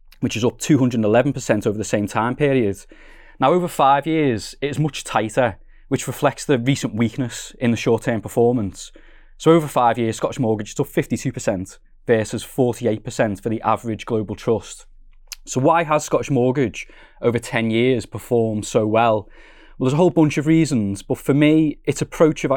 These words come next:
trying to identify exceptional growth companies, it's clearly paid off over that time period. So you have to give credit where credit's due. It was actually further back than that,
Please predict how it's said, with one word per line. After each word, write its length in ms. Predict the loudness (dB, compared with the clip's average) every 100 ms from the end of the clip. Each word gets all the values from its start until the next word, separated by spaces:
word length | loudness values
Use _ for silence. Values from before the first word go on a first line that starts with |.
| -2
trying 260 | 0 0 2
to 100 | 0
identify 580 | 2 0 -2 0 2
exceptional 680 | 0 -4 -4 -2 -2 -4 -4
growth 240 | 0 0 0
companies, 720 | -4 -2 -2 0 -2 -6 -14 -20 -20 -20 -12
it's 120 | -10
clearly 340 | -2 2 2 2
paid 300 | 0 0 2
off 340 | 0 -4 -20 -20 -20 -20 -20 -4 2
over 160 | 4
that 140 | 2 0
time 240 | 0 0
period. 480 | 2 2 2 -2 -6 -20 -20 -16 -2
So 60 |
you 40 | -2
have 100 | 0
to 80 |
give 140 | -2 0
credit 300 | 2 2 2
where 120 | -2
credit's 380 | 0 -4 -4 -6
due. 260 | -2 0
It 400 | -2 -8 _ -6
was 80 | 0
actually 220 | 0 0
further 220 | 0 2 2
back 260 | 0 0
than 120 | 0
that, 280 | 2 0 -2